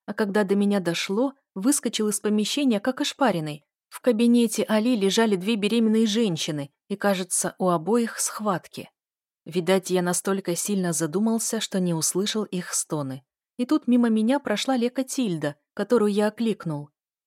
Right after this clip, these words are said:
«Светлого дня, Лека Тильда!» «Ой, Эр Рик, я вас не узнала, вы сильно загорели», улыбнулись мне. «Светлого дня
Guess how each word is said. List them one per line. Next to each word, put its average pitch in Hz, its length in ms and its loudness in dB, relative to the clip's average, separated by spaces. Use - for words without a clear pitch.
«Светлого 233 520 2
дня, 247 260 4
Лека 180 280 2
Тильда!» 160 540 -2
«Ой, 226 400 2
Эр 285 240 2
Рик, 254 460 2
я 247 140 6
вас 277 180 4
не 311 140 4
узнала, 202 640 2
вы 214 180 -2
сильно 240 360 4
загорели», 220 680 2
улыбнулись 214 640 -2
мне. 147 300 -6
«Светлого 269 520 4
дня 196 340 0